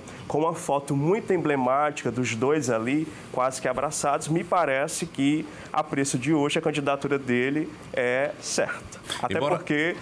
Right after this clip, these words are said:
Speaker 1: alguém da dimensão do presidente da Assembleia não iria se can-, não iria se filiar a um partido como o P T, que tem uma forte máquina,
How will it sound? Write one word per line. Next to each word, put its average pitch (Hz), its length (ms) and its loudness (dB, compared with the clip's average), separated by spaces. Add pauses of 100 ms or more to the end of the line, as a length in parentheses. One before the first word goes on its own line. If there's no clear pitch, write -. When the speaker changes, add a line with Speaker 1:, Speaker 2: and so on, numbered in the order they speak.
(140)
Speaker 1:
alguém 139 380 0
da 156 100 2
dimensão 151 540 0
do 127 80 -2
presidente 127 500 0
da 117 100 2
Assembleia 135 680 0 (240)
não 165 220 2
iria 190 180 0
se 190 100 -4
can-, 170 220 0
não 156 200 2
iria 185 140 2
se 190 120 -2
filiar 165 400 2
a 196 40 2
um 233 60 -2
partido 165 560 -2
como 160 220 -2
o 160 60 -6
P 156 140 0
T, 127 360 2 (280)
que 143 100 0
tem 156 200 0
uma 156 160 2
forte - 580 -2
máquina, 113 680 0